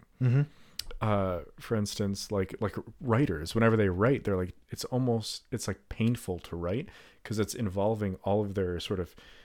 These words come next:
Speaker 2: creative senses. They have to bend their minds to critique their work,
Speaker 1: Mm-hmm.
Speaker 2: critique their own ideas. If they're in love with something they're writing,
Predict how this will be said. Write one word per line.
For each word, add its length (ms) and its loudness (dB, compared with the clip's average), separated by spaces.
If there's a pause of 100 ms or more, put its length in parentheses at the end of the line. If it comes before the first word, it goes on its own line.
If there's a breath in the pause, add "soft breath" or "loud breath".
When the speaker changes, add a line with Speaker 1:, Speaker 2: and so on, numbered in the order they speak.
(220 loud breath)
Speaker 2:
creative 500 4
senses. 580 -2 (100)
They 140 0
have 240 -2
to 440 -4
bend 420 0
their 120 0
minds 480 0
to 100 -6
critique 800 -4
their 220 -4
work, 420 -4
Speaker 1:
Mm-hmm. 380 -4
Speaker 2:
critique 360 0
their 200 4
own 140 2
ideas. 440 -2
If 80 -12
they're 140 0
in 80 0
love 220 2
with 100 0
something 300 0
they're 120 0
writing, 320 0